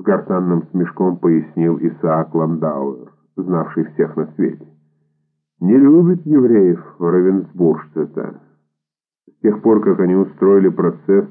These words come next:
о ритуальном детоубийстве и предали пытке, пожару и погрому своих евреев, они нас ненавидят сильнее, чем все остальные швабы.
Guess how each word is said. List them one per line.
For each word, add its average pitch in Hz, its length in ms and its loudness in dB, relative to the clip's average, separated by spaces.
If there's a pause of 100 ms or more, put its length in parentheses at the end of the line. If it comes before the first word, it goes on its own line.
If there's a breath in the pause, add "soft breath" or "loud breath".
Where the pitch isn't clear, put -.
о 92 120 -2
ритуальном 87 680 -4
детоубийстве 80 960 0
и 71 120 -2
предали 82 600 0
пытке, - 640 -2
пожару 82 680 2
и 80 60 4
погрому 80 760 0
своих 85 340 0
евреев, 82 560 -2 (880)
они 80 200 0
нас 104 300 0
ненавидят 92 560 2 (140)
сильнее, 92 540 4
чем 80 180 -2
все 87 220 0
остальные 80 580 -2 (120)
швабы. 69 500 -4